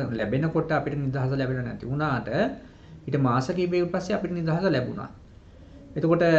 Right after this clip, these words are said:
හැත්තෑ දෙකේ ආණ්ඩුක්‍රමය, එක්දහස් නවසිය හැත්තෑ අටේ ආණ්ඩුක්‍රමය, ඊට පස්සේ ඇතිවෙච්ච ආණ්ඩුක්‍රම. මේ ආණ්ඩුක්‍රම ව්‍යවස්ථා තුනෙන් පරමාධිපත්‍ය බලය ඇතුළත් වුණේ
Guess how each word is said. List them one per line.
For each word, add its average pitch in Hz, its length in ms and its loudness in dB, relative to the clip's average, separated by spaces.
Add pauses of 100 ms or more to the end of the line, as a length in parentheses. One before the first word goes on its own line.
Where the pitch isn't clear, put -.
(120)
හැත්තෑ 123 340 -4
දෙකේ 147 240 2
ආණ්ඩුක්‍රමය, 156 580 2
එක්දහස් 135 480 -2
නවසිය 143 240 -2
හැත්තෑ 135 260 0
අටේ 139 200 2
ආණ්ඩුක්‍රමය, 135 400 0
ඊට 196 180 0
පස්සේ 156 340 -2
ඇතිවෙච්ච 123 340 -4
ආණ්ඩුක්‍රම. 104 500 -4 (680)
මේ 196 240 6
ආණ්ඩුක්‍රම 262 440 6
ව්‍යවස්ථා 190 580 2
තුනෙන් 139 420 0 (840)
පරමාධිපත්‍ය 220 1000 2
බලය 151 360 4
ඇතුළත් 214 680 2
වුණේ 135 460 0